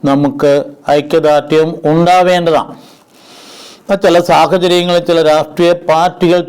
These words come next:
ചില കാര്യങ്ങൾ മാത്രം പൊക്കിയെടുക്കുകയും അതിന് അനുസൃതമായി പ്രതിഷേധങ്ങളും റാലികളും ഒക്കെ സംഘടിപ്പിക്കുകയും ചെയ്യുമ്പോൾ സാധാരണ മനസ്സുകളിൽ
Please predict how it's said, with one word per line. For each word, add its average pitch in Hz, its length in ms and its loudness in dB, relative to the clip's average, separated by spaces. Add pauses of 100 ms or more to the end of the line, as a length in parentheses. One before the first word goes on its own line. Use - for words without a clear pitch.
(100)
ചില 170 120 2 (160)
കാര്യങ്ങൾ 170 360 0 (100)
മാത്രം 160 340 -2
പൊക്കിയെടുക്കുകയും 143 760 -2 (1400)
അതിന് 208 260 2 (360)
അനുസൃതമായി 185 840 2 (1040)
പ്രതിഷേധങ്ങളും 156 840 0 (120)
റാലികളും 156 460 0
ഒക്കെ 139 120 0 (100)
സംഘടിപ്പിക്കുകയും 143 720 -2 (120)
ചെയ്യുമ്പോൾ 131 400 0 (920)
സാധാരണ 190 680 2 (100)
മനസ്സുകളിൽ 156 540 0